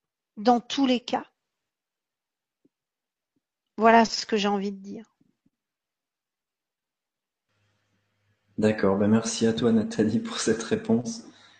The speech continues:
Speaker 2: Et c'est vrai que la question de Guylaine doit concerner plein de monde en ce moment avec, euh,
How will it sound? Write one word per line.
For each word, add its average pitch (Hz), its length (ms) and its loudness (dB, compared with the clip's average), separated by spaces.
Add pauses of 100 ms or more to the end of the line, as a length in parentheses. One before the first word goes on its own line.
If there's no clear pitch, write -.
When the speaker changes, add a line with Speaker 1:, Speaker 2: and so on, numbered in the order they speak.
(380)
Speaker 2:
Et 110 140 0
c'est 107 220 0
vrai 113 240 -4
que 98 560 0 (1120)
la 113 160 4
question 113 360 2
de 127 80 10
Guylaine 113 520 8
doit 107 140 2
concerner 107 520 0
plein 120 200 0
de 117 80 6
monde 113 280 6
en 101 80 0
ce - 180 -6
moment 107 280 0
avec, 98 360 -6
euh, 92 100 -8